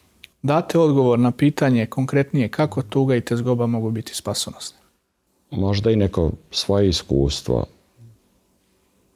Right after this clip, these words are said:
Speaker 2: Ne moram da ga navedem, ali sam prolazio kroz to i zaista tvrdim da je tako. Tuga i tezgoba.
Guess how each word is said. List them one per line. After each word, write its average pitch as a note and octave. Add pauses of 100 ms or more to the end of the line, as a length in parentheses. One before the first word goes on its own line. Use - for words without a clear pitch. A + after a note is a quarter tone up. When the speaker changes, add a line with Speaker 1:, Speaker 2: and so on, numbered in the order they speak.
(800)
Speaker 2:
Ne G2+
moram A2
da G2+
ga F#2+
navedem, F#2
ali D#2+
sam F2
prolazio G#2
kroz F#2
to G2+ (1700)
i G#2+
zaista A2+ (1200)
tvrdim D2+
da C#2
je C2+
tako. - (1000)
Tuga C3+ (200)
i -
tezgoba. -